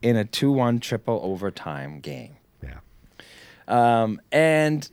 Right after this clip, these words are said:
Speaker 1: that was a record at the time for playoff debuts.
Speaker 2: Yeah.
Speaker 1: And then a couple years later, Roberto Luongo
Speaker 2: Yes.
Speaker 1: steps in in his playoff debut,
Speaker 2: Yeah.
Speaker 1: makes seventy-two saves.
Speaker 2: Yeah.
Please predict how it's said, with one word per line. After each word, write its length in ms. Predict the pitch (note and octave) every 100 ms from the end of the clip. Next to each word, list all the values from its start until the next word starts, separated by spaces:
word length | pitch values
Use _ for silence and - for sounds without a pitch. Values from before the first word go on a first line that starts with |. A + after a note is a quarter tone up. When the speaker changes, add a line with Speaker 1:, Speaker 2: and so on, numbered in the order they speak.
| _ A#2+
Speaker 1:
that 200 | D#3+ F#3
was 140 | D3
a 60 | C#3+
record 320 | C#3 - A#2+
at 80 | A2+
the 80 |
time 300 | G#2 A#2 G#2+
for 140 | A#2 A2+
playoff 400 | - A2 G2+ -
debuts. 600 | G2+ F2+ F2+ F2 - -
Speaker 2:
Yeah. 160 | D2+ D2+ - -
Speaker 1:
And 160 | A#2+
then 140 | B2+ A#2+
a 60 |
couple 280 | - D3+ E3+
years 340 | C#3+ B2 A2+ G2+
later, 500 | G2+ F#2+ D2 G#2 - _ _ _ _ _ _ _
Roberto 540 | A#2 B2 A2 C3 D3 C#3+
Luongo 680 | A#2+ A#2 A#2+ C3 G2+ D#2+ F2+
Speaker 2:
Yes. 240 | F2 F2
Speaker 1:
steps 440 | - A#2 G2 -
in 320 | G#2 G2+ G2+ C3 - - - -
in 120 | A2+
his 300 | D3 B3+ C#4+
playoff 560 | - B3+ D#3+ C3 A#2 -
debut, 540 | A#2+ G#2 G2+ G2 C3+ -
Speaker 2:
Yeah. 220 | D#2+ C#2 - - -
Speaker 1:
makes 340 | C#3+ D3+ -
seventy-two 1000 | - - G#3 G#3+ A3 F#3 D3 - G3+ A3
saves. 800 | - D#3 B2+ A2 D3 - -
Speaker 2:
Yeah. 80 | D2+